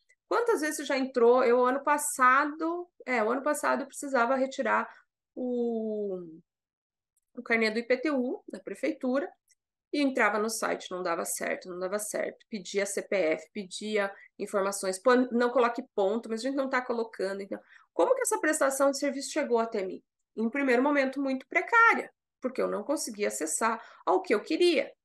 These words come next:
eu não conseguia acessar o, ah, né, o boleto do carnê do I P T U do ano passado. Então, essa base tecnológica da gestão pública tem que ser muito bem feita, muito bem pensada,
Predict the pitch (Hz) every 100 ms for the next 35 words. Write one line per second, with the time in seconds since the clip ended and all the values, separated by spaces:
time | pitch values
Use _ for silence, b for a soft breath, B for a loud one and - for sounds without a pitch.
0 | _ - 175 202 262 349 302 202 240 285
1 | - 185 - 185 208 - _ _ _ -
2 | 233 226 269 - _ _ 233 233 233 226
3 | 220 220 214 208 208 - _ - 208 214
4 | 240 247 262 208 208 233 262 311 269 240
5 | 254 285 370 277 262 320 392 285 277 381
6 | 392 480 392 - - _ _ _ _ _
7 | _ - 165 185 - 196 269 - - 190
8 | 202 180 226 262 320 330 277 262 247 214
9 | 185 180 - 165 185 254 277 247 226 214
10 | 240 285 277 262 262 240 233 247 262 285
11 | 330 254 254 - - 220 226 - 190 214
12 | 226 214 240 254 262 262 - 196 214 214
13 | -